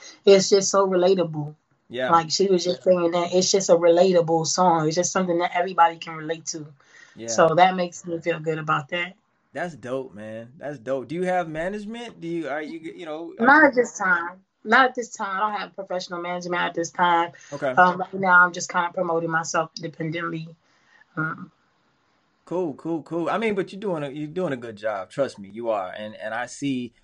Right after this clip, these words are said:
Speaker 2: I see you growing every day. I really do. I see
Speaker 1: Thank you.
Speaker 2: just people more and more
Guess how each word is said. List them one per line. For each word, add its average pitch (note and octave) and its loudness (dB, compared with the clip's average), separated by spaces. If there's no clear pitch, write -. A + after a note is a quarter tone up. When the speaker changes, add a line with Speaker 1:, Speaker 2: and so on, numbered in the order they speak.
Speaker 2:
I B2+ -4
see F3+ -4
you D#3+ -2
growing D3 -4
every C3 -6
day. A2+ -10
I A2+ -4
really B2+ -6
do. A#2+ -6
I A2+ -2
see A#2+ -10
Speaker 1:
Thank E3 -14
you. - -20
Speaker 2:
just A#2 -10
people C3 -4
more C3+ -2
and C3 -6
more C3 -2